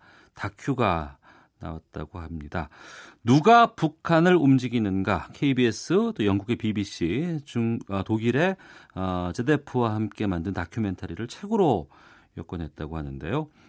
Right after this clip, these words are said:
케이비에스 누가 북한을 움직이는가 제작팀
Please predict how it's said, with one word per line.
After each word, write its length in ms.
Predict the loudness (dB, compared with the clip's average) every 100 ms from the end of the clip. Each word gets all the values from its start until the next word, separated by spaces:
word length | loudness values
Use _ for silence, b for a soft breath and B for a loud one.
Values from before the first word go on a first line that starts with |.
| b
케이비에스 720 | -4 -2 0 -4 -4 0 0 0
누가 500 | -2 0 2 2 2
북한을 640 | -6 -14 -6 0 2 2 2
움직이는가 800 | 2 2 -2 -4 -2 -2 -2 -4
제작팀 800 | -6 -10 -12 _ -8 -6 -6